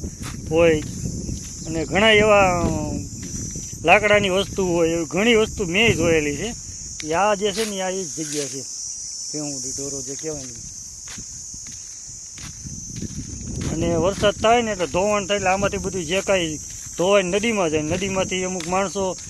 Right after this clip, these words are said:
ઘણાય પહેલાં ગોતતા અને મળતા સોના ચાંદીના ટુકડાના આ તેને એવી ઘણી વસ્તુ માણસને મળતી. તો હવે તો સમય અનુસાર બધું પરિવર્તન આવી ગયું, એ નદી જ નથી રહી. ખીચડી નદી હતી પાણીવાળી,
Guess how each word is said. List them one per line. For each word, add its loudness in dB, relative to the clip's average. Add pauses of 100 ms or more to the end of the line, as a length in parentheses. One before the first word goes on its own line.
(340)
ઘણાય 2
પહેલાં 2
ગોતતા 0
અને -4
મળતા 2
સોના 0
ચાંદીના -2
ટુકડાના -2
આ -2
તેને -4
એવી -4
ઘણી -2
વસ્તુ -4
માણસને -6
મળતી. -4 (1080)
તો -8
હવે -4
તો -10
સમય -10
અનુસાર -10
બધું -10 (100)
પરિવર્તન -4
આવી 0
ગયું, -8 (560)
એ -4
નદી -2
જ -8
નથી -4
રહી. -4 (1000)
ખીચડી -4
નદી -2
હતી -4 (440)
પાણીવાળી, 0